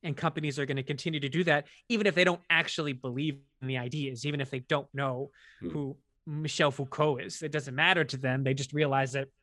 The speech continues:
Speaker 1: if you propagate his ideas during the halftime show of the N B A, people like it and buy the sneakers. You know, like, how
Speaker 2: Yeah.
Speaker 1: much of it is each one of those? Um,
Speaker 2: Yeah.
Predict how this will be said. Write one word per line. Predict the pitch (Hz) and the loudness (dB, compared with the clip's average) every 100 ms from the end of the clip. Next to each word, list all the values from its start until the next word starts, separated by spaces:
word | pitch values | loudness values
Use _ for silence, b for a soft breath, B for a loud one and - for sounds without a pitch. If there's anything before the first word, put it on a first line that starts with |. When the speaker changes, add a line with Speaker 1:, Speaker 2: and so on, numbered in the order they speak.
| _ - _ _ _ _ | _ -20 _ _ _ _
Speaker 1:
if | 175 180 | -4 -2
you | 185 | 0
propagate | - 190 180 156 165 160 B B _ | 6 6 6 6 6 6 B B _
his | 175 165 | -2 2
ideas | 147 139 175 165 143 143 - b b | 0 0 0 2 0 -4 -14 b b
during | - 147 | -4 -2
the | 139 | 2
halftime | 165 160 - 143 135 | 2 2 0 0 0
show | - 151 | 0 0
of | 139 | 0
the | 139 135 | -4 -6
N | 139 | -6
B | 131 139 | -4 -2
A, | 156 131 135 - _ | 0 -2 -4 -10 _
people | - 160 143 131 | -4 -4 -2 2
like | 143 147 | 2 4
it | 143 | 2
and | 135 135 | 0 0
buy | 135 131 | 0 0
the | 127 | -2
sneakers. | - 165 - - - | -2 -4 -4 -8 -8
You | - 196 | -2 2
know, | |
like, | 196 190 | 4 4
how | 196 | 4
Speaker 2:
Yeah. | |
Speaker 1:
much | 196 190 | 6 6
of | 170 | 4
it | |
is | 160 156 | 2 0
each | 156 | -2
one | 151 | 0
of | 139 | 0
those? | 131 - - B B B B | -2 -6 -12 B B B B
Um, | - | -2
Speaker 2:
Yeah. | 135 | -2